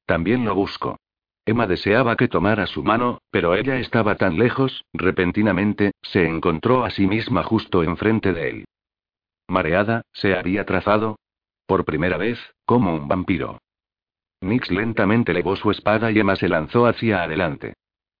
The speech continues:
Escuchó a Laszlo inhalar agudamente, sabía que la había descubierto. Emma gruñó lanzándose hacia ella. Entonces bramó. "Maldición, Emma, no".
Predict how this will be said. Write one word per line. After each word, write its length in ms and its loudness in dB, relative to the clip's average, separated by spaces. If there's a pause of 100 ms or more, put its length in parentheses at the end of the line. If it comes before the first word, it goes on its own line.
(340)
Escuchó 500 0
a 60 4
Laszlo 340 0
inhalar 480 0
agudamente, 800 0
sabía 480 0
que 140 0
la 140 2
había 300 0
descubierto. 720 -4 (260)
Emma 220 2
gruñó 320 0
lanzándose 640 0
hacia 240 -2
ella. 280 -4 (500)
Entonces 580 0
bramó. 420 -2 (280)
"Maldición, 640 0 (100)
Emma, 220 2
no". 160 -4